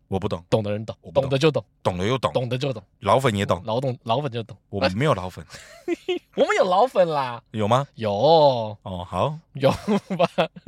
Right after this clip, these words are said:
Speaker 2: 哎，我-，
Speaker 1: 好。
Speaker 2: 你知道我们现在有十趴的人不是台湾的。
Speaker 1: 你知道最近有一个叫六味地黄丸的吗？
Speaker 2: 什么？
Speaker 1: 六味地黄丸。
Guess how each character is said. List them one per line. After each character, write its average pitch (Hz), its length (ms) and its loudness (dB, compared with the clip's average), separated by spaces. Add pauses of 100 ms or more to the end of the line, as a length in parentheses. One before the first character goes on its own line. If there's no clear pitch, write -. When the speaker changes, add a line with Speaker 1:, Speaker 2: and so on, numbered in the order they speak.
(680)
Speaker 2:
哎， 185 80 6
我-， 165 80 6
Speaker 1:
好。 180 100 -10
Speaker 2:
你 190 60 -6
知 165 40 2
道 254 80 8
我 190 60 2
们 160 80 -2
现 165 80 2
在 - 20 4
有 143 60 2
十 - 400 -8
趴 160 260 4
的 143 80 -2
人 107 320 -8 (720)
不 131 120 -6
是 151 120 -4
台 107 160 -4
湾 110 220 -4
的。 110 160 -12
Speaker 1:
你 104 100 -10
知 127 80 -2
道 143 60 2
最 143 120 -8
近 139 140 -6
有 104 80 -4
一 98 60 -8
个 101 120 -8
叫 104 140 -6
六 110 200 -4
味 110 120 0 (140)
地 147 80 -4 (100)
黄 - 240 -6 (140)
丸 85 100 -10 (180)
的 87 80 -18
吗？ 90 60 -20 (480)
Speaker 2:
什 131 140 -18
么？ 127 180 -14 (400)
Speaker 1:
六 127 240 2
味 117 160 -4
地 110 220 -6
黄 87 240 -10
丸。 85 180 -18